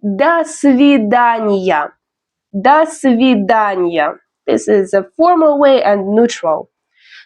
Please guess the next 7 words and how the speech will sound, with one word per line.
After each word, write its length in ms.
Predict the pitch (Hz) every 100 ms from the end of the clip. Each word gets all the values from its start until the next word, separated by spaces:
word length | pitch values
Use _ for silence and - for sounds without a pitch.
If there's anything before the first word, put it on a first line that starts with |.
| -
This 160 | 320
is 180 | 311 262
the 100 | 277
most 480 | 277 285 302 302 -
common 380 | 277 277 247 -
and 240 | 226 220
versatile 760 | 214 247 247 240 233 220 214